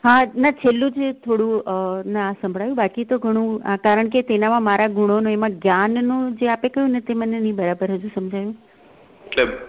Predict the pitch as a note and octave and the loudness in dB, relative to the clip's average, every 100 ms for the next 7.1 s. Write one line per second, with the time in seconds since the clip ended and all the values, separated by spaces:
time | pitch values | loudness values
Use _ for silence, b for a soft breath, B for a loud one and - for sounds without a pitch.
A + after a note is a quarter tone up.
0 | - F#3+ G3+ G#3 G#3+ G#3 G3+ G3+ G3+ F3+ | -2 4 4 4 2 2 2 2 0 0
1 | G3 F#3+ G3 G3 G#3 G3 - _ _ - | -2 -2 -6 -6 -8 -12 -14 _ _ -20
2 | - - - _ _ _ G2 G#2 - C3 | -20 -20 -20 _ _ _ -2 -2 0 0
3 | B2+ B2+ B2+ C3 A2 A2+ A#2+ B2 B2+ A#2+ | 0 0 0 -2 0 2 2 2 2 0
4 | G#2 A#2 A#2+ B2 B2 A#2+ A#2 A2+ C3+ B2+ | 0 2 2 2 0 0 -2 -2 -2 0
5 | C3 B2 B2+ A#2 - - _ _ _ _ | 0 2 0 -2 -8 -14 _ _ _ _
6 | _ _ _ _ - G#2 - G2+ A#2 G#2+ | _ _ _ _ -6 -4 -4 -2 2 2
7 | F#2+ | 0